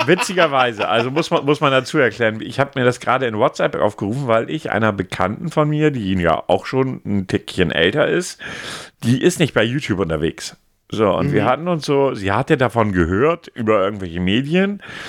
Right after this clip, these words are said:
Speaker 1: und meinte so, „Ja, dieser Rezo.“
Speaker 2: Mhm, ja,
Speaker 1: Ich so,
Speaker 2: oh,
Speaker 1: „Wer
Speaker 2: ja.
Speaker 1: bitte?“ „Ja, dieser Rezo.“ „Wer ist Rezo?“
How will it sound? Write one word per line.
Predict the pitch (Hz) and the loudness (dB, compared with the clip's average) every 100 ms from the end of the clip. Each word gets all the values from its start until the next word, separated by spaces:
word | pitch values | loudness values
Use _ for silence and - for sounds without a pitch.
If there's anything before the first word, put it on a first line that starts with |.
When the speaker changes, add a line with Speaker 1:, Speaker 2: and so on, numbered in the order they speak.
| - - - _ | -12 -12 -16 _
Speaker 1:
und | - 107 | 0 2
meinte | 110 131 | 2 0
so, | 123 | -2
„Ja, | 98 101 127 165 170 | 0 2 2 2 0
dieser | 123 120 104 82 | -2 0 0 2
Rezo.“ | 120 151 - 147 170 202 220 _ _ _ _ _ _ | 0 0 0 0 2 -2 -4 _ _ _ _ _ _
Speaker 2:
Mhm, | - 120 156 131 | -10 -6 -4 -4
ja, | 110 | -2
Speaker 1:
Ich | 98 | 0
so, | 113 | 2
Speaker 2:
oh, | 90 | 2
Speaker 1:
„Wer | 113 | 2
Speaker 2:
ja. | |
Speaker 1:
bitte?“ | 123 143 156 175 175 _ _ _ _ _ _ _ _ _ | 2 0 0 -2 -2 _ _ _ _ _ _ _ _ _
„Ja, | 123 131 | -2 -2
dieser | 135 147 127 | 0 0 2
Rezo.“ | 160 160 - 107 90 82 _ _ _ _ _ _ _ _ _ _ _ _ _ _ _ - | 2 0 2 2 2 0 _ _ _ _ _ _ _ _ _ _ _ _ _ _ _ -4
„Wer | 110 139 - | 0 2 2
ist | 151 135 - | -4 -6 -2
Rezo?“ | 117 151 - 104 85 67 | 0 0 2 2 2 0